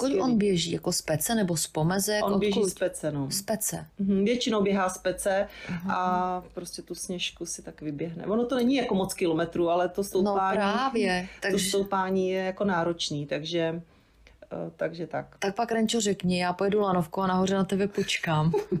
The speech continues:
Speaker 2: <laughs> Protože jako je pro tebe výzva <laughs> vyběhnout Sněžku, tak pro mě je výzva sednout do lanovky, nebát se a vyjet nahoru. <laughs>
Speaker 1: Tak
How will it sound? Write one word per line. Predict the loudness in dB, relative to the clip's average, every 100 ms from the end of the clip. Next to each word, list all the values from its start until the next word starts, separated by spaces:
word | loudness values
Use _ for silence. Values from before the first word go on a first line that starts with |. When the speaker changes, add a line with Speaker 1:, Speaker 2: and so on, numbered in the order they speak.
| 0
Speaker 2:
<laughs> | -2 0 0 2
Protože | 2 0 0
jako | 2 2
je | 0
pro | 0 0
tebe | 2 4
výzva | 4 4 2 0 -2 0 -2 -4 -8
<laughs> | -2 0 4
vyběhnout | 4 4 4 4 2
Sněžku, | 2 2 2 2 0
tak | 0 -4
pro | 0
mě | 4 4
je | 4
výzva | 4 4 2 0 -2 -2 -2
sednout | 0 2 4
do | 4 4
lanovky, | 4 2 0 0
nebát | 2 2 2 0 0
se | -2
a | 0
vyjet | 2 4 4 4
nahoru. | 2 2 2 2 2 0 -2
<laughs> | -2
Speaker 1:
Tak | -2